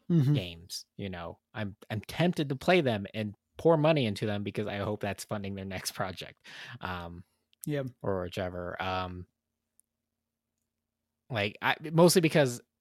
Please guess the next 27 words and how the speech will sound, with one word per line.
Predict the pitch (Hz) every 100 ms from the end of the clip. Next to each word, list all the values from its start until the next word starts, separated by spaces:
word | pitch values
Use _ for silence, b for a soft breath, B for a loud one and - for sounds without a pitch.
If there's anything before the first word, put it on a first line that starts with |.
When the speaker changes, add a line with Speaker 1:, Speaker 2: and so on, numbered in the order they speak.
| -
Speaker 2:
when | 127 117
it | -
comes | 139 -
to | 127 117
phone | - 135 123
games, | 113 107 104 98 -
my |
attention | 107 131 107 104
span | - 104
is | 98
just | 104 98
not | 104 98 95
there, | 107 113 127 _ _ _ _ _ _ _ _ -
um, | 110 98 92 90 - _ _ _ _ -
to | 113
try | 120 104
to | 110 101
play | 117 101
through | 127 107 95
a, | 107 101 101 - - -
and | 104
pay | 117
attention | 104 107 - 107
to | 110
an | 101
actual | 92 - 101 92 _ _ _ _ _ _ _ _ _ _ _ _ _ _ _ _
s-, | -